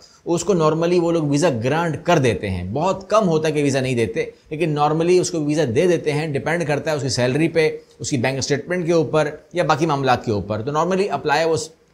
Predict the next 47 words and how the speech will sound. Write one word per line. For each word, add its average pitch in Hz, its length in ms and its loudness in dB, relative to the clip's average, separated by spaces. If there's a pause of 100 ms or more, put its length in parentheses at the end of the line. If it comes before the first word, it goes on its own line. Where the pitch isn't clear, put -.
(140)
करते 139 240 0
ही 208 60 4
वैसा 175 260 2
हैं 156 180 -4 (340)
और 156 200 0
normally 180 400 2
वो 170 160 2
clients 165 520 -4
इस 165 180 0
मौजू 151 260 0
पे 135 60 -2
बात 135 180 2
ही 151 60 2
नहीं 135 100 0
करते 113 260 -2
कि 127 100 -4
मेरा 127 180 -2
visa 127 220 0
refuse 120 360 -2
होगा 123 220 0
या 127 100 2
नहीं 127 120 -4
होगा। 123 260 -4 (240)
उनको 196 240 0
पता 190 260 2
होता 165 120 2
है 156 60 0
कि 147 60 -2
हमारा 143 260 -2
visa 135 340 -2 (340)
ninety 180 340 0
percent, 151 320 0
ninety 143 200 2
five 135 140 2
percent 135 220 -2
मिलेगा, 113 520 2
नहीं 147 280 2
मिलेगा 185 320 2
तो 180 120 -2
फिर 139 240 -2 (280)
देखेंगे 156 320 2
क्या 127 120 2
करना 110 240 -2
है 98 60 -2
उसका। 85 240 -8 (1120)
यहाँ 135 320 4
पर - 280 4